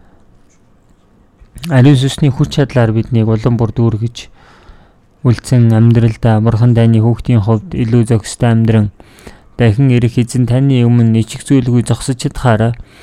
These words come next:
бид бүхнийг удирдаарай.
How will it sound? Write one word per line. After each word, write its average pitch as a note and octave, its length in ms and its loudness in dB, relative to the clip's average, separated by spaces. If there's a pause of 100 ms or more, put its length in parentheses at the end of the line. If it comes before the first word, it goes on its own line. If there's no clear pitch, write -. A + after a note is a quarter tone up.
(400)
бид A#2+ 160 0
бүхнийг A2+ 480 0 (640)
удирдаарай. G#2+ 800 -2